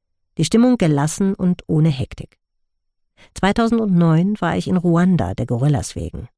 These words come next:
und dort war alles anders. Es lag eine fast greifbare Spannung in der Luft. Alle bewegten sich gefühlt wie auf rohen Eiern. Ich konnte mir das nicht erklären und begann nachzufragen. Am Ende waren die Gorillas beeindruckend,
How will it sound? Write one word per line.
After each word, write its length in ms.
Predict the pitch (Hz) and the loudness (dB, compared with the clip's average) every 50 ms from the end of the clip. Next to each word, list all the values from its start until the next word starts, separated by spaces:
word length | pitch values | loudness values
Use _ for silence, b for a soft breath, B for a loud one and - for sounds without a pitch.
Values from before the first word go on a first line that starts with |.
| _ _ _ _ - | _ _ _ _ -4
und 120 | 139 - | -4 -2
dort 160 | 113 117 - | -4 -4 -6
war 100 | - - | -6 -4
alles 220 | 135 143 151 160 - | -2 -2 -2 -2 -4
anders. 480 | 127 123 120 - - - - - - _ _ _ _ _ _ _ _ _ _ _ b b b b | -4 -6 -6 -6 -10 -14 -18 -20 -20 _ _ _ _ _ _ _ _ _ _ _ b b b b
Es 120 | 147 - | -2 0
lag 200 | - 160 185 196 | 2 2 2 2
eine 180 | - 185 175 160 | 0 0 0 0
fast 340 | - - 202 196 - - - | 0 -2 -4 -4 -4 -8 -4
greifbare 580 | 160 156 160 175 175 - - 165 160 156 160 | 0 2 2 2 0 0 0 0 0 0 0
Spannung 460 | 156 - - - 151 143 139 139 123 - | -2 -4 -4 -2 0 0 2 0 -2 -2
in 100 | 107 98 | -6 -8
der 120 | - - | -10 -10
Luft. 320 | 90 - - - _ - - | -12 -16 -18 -20 _ -2 0
Alle 140 | 202 208 190 | 2 2 4
bewegten 480 | 190 165 156 165 185 - - - 190 | 2 2 2 2 0 -2 -4 -6 -4
sich 180 | - 170 160 - | -4 -4 -4 -4
gefühlt 440 | - 143 - - 170 165 156 - - | -6 -6 -2 0 0 0 0 0 0
wie 100 | 156 147 | -2 -2
auf 200 | 139 143 - - | -2 -6 -4 -2
rohen 260 | 135 131 135 117 - | -2 0 0 0 -2
Eiern. 400 | 127 110 117 - - 92 - - _ _ _ _ _ _ _ _ _ _ | -4 -6 -8 -10 -10 -14 -18 -20 _ _ _ _ _ _ _ _ _ _
Ich 80 | - - | -10 -2
konnte 240 | - 160 139 147 139 | 0 2 2 2 0
mir 80 | 131 | -2
das 160 | - 117 - | -4 -4 -6
nicht 160 | 143 135 - - | -6 -6 -6 -8
erklären 500 | 156 - - 233 220 185 165 143 139 B B B B B B - | -6 -2 0 0 2 2 2 0 0 B B B B B B -4
und 100 | 160 156 | -2 0
begann 280 | 180 - 190 196 196 | 2 2 2 4 4
nachzufragen. 800 | 180 151 113 - - - 123 - - - - 101 107 - 98 120 - _ _ _ _ _ _ _ _ _ _ _ _ _ _ _ _ _ _ _ _ _ _ _ _ _ _ _ _ _ | 4 2 0 -2 -6 -10 -12 -12 -10 -10 -10 -10 -10 -10 -12 -14 -14 _ _ _ _ _ _ _ _ _ _ _ _ _ _ _ _ _ _ _ _ _ _ _ _ _ _ _ _ _
Am 140 | - 190 202 | 0 2 2
Ende 440 | 202 240 262 285 262 214 185 165 | 4 4 4 4 4 4 2 2
waren 260 | 165 160 156 156 156 151 | 2 2 4 4 2 2
die 100 | 147 131 | 0 0
Gorillas 580 | - 113 107 123 131 139 165 180 185 - - | -2 -4 -4 -2 0 0 0 0 -2 -4 -4
beeindruckend, 1000 | - 208 196 - 160 160 151 139 - - 113 - - - 101 107 - - - - | -6 -6 -4 0 2 2 2 2 0 -4 -6 -6 -6 -6 -6 -6 -8 -12 -18 -20